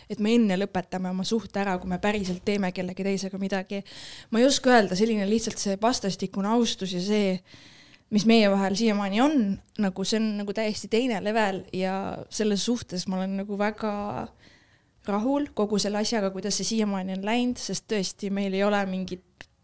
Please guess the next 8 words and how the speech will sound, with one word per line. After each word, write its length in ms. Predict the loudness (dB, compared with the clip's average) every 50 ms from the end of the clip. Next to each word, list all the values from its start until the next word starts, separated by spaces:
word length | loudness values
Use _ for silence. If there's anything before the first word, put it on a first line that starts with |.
| _ _ -4 -2
bad 240 | 0 0 0 -2 0
blood'i 460 | 0 2 2 2 2 0 0 -2 -2 -2
või 140 | -2 -4 -2
beef'i, 380 | -2 -2 -2 0 -2 -4 -4 -2
vaata. 460 | 0 0 -2 -2 _ 0 0 2 2 0 -4 -10 -20 -20 -20 -20 -20 -20 -20 -20 -16 _ -4 -2
Et 80 | 0
me 80 | 0 0
oleme 240 | 0 0 0 0